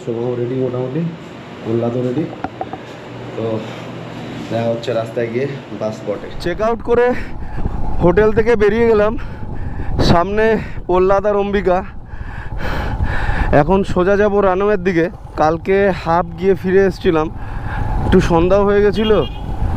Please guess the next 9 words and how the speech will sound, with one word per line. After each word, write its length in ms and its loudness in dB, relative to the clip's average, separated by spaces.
আর 280 4
বৃষ্টিও 440 0
চলে 240 4
এসেছিল 320 2
বলে 200 2
রিস্ক 240 4
নিইনি 300 4
মেয়েদের 400 6
নিয়ে। 280 2